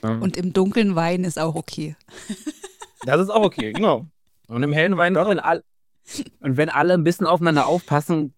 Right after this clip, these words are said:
Speaker 3: äh, ist das, glaub ich, auch gar kein Thema, wo man groß drüber reden muss, ne, sondern dann funktioniert auch alles relativ easy und jeder hat Spaß auf, auf die Weise,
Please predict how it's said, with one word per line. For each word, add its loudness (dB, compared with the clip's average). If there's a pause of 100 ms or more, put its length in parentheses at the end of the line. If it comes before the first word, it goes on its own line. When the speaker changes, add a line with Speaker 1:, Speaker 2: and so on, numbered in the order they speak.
Speaker 3:
äh, 2
ist -12
das, 2
glaub 4
ich, -10
auch -6
gar 6
kein 0
Thema, 2
wo 2
man -4
groß 2
drüber 4
reden 0
muss, -2
ne, 0
sondern 2
dann 0
funktioniert 0
auch -2
alles -2 (100)
relativ -2
easy 0
und 2
jeder 2
hat -4
Spaß 0
auf, -4
auf -4
die 0
Weise, 2